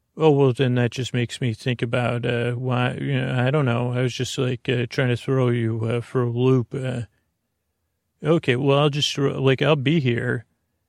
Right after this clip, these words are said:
and I can tuck in a little bit there and say, 'Get comfortable, get in there.' Get, oh, yeah, get, I like, uh,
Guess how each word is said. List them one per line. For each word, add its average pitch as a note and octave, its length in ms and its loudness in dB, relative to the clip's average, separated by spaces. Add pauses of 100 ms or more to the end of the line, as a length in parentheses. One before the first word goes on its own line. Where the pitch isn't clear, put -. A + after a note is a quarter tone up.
and C3+ 120 -4
I C#3 80 0
can C3 180 -2
tuck C3 340 2
in B2+ 200 2
a A#2+ 80 0
little A#2+ 180 -2
bit A#2+ 220 -4
there A#2+ 360 -2
and B2 160 -2
say, C3 240 -6
'Get B2 260 -4
comfortable, B2+ 920 -2
get C3 280 4
in B2+ 280 4
there.' A#2+ 420 0
Get, C3 320 -2
oh, D3+ 160 0
yeah, B2 240 0
get, C3 260 -2
I C3 160 2
like, C3+ 360 0
uh, B2 280 -2